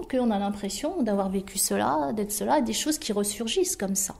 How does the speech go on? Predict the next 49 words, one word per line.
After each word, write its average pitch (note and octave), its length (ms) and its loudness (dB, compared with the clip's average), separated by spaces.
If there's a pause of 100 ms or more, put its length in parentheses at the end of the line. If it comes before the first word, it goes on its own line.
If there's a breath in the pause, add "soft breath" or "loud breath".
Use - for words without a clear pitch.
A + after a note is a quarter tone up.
(880 loud breath)
Et, A3 440 10
et A3 60 6
ce - 100 2
qui B3 140 -2
fait C4+ 300 6
que A3+ 100 0
déjà, B3 400 6
quand G#3 180 4
vous, A3 160 4
vous A3+ 240 2
arrivez, G#3 520 4 (400 loud breath)
vous G3 180 6
ne A#3 60 10
venez A#3+ 260 10
pas B3+ 140 8
de B3 60 10
nulle A#3 180 8
part. - 420 -4 (640 soft breath)
Et A3+ 80 8
vous G#3+ 140 8
venez A#3 300 10
pas C4 160 8
de A3+ 100 8
rien. G#3+ 340 4 (800)
Est-ce - 160 -2
que B3 100 4
déjà, B3+ 320 8
vous, A#3 220 4
voilà, G3+ 300 6
c'est A3 120 2
déjà, B3+ 220 8
mais C4 140 8
il A3 80 8
y A3 80 10
en A3+ 40 10
a A#3+ 80 10
plein C#4+ 200 4
d'autres A#3 180 8
des G3 120 2
réponses. F#3+ 520 0
À A3 80 0
partir A#3 380 2
de A#3+ 80 6
là A#3 100 8
aussi, G#3+ 320 2
il D4+ 60 2
faut A#3 100 -4
savoir C4 760 2
que C4 220 6